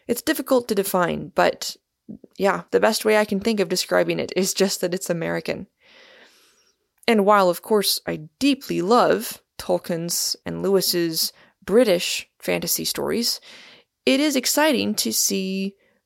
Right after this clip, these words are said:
unmistakably American fantasy like this from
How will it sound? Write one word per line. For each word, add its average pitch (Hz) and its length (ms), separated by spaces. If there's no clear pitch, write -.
unmistakably 208 1000
American 226 640
fantasy - 640
like 180 200
this - 500
from 175 640